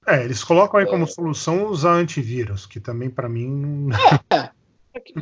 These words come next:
Speaker 2: o antivírus é um equipamento que tá com vulnerabilidade, que tá comprometido, o antivírus não,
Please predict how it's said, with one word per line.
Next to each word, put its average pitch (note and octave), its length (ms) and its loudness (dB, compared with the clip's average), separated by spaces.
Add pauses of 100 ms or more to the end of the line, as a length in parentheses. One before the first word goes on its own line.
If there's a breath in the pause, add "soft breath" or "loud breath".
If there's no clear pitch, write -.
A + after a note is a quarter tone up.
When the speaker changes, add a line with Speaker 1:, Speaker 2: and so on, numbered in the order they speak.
Speaker 2:
o A3 100 -2
antivírus G3+ 480 2
é - 20 4
um G#3 40 4
equipamento F#3+ 360 -2
que F#3+ 100 -12
tá D#3 480 -2 (500)
com D3+ 180 -6
vulnerabilidade, D3+ 960 0
que - 80 -16
tá D3+ 100 -6
comprometido, D#3+ 760 -4
o D#4+ 140 -4
antivírus G3+ 460 0
não, F4+ 260 -6